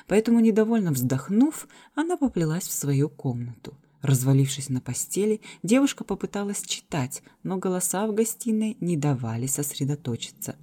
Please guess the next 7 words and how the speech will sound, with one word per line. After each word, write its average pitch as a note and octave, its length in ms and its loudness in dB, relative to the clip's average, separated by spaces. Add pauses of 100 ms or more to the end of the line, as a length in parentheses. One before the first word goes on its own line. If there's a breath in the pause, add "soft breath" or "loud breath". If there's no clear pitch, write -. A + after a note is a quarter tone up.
(140)
Сначала D#4+ 440 0
они A3 180 4
были G#3+ 240 2
тихими, C3 600 -2 (260 loud breath)
будто C#3 300 0
неспешный C3+ 640 0
разговор, D#3 580 -4